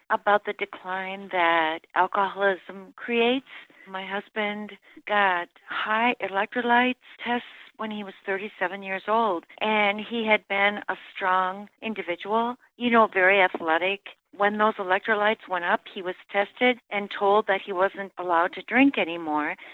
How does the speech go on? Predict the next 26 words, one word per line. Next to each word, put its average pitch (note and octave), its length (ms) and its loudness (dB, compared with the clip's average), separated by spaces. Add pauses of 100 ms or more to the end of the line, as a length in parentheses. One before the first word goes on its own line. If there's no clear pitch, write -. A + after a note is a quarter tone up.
(120)
no G3 120 0
more G#3 220 2
alcohol. D#3+ 640 2 (520)
The G#3 80 -6
next A3 360 -2
three A#3 140 0
and A#3 100 2
a A3 60 0
half G3+ 260 0
years F#3+ 480 2 (260)
really G#3 500 -2 (120)
demonstrate G3 680 -4
the F3 80 -14
decline E3+ 840 -8 (180)
as G3 120 -6 (180)
far F3 220 -2
as F3+ 100 -6 (140)
his E3 200 -4 (220)
job F3+ 460 -2 (160)
and D#3 400 -8 (420)
home G#3+ 380 -4
life G3 360 2 (540)
and G3+ 160 -2
eventually F3+ 640 -4
his F#3+ 160 -12 (100)
health. G3 380 4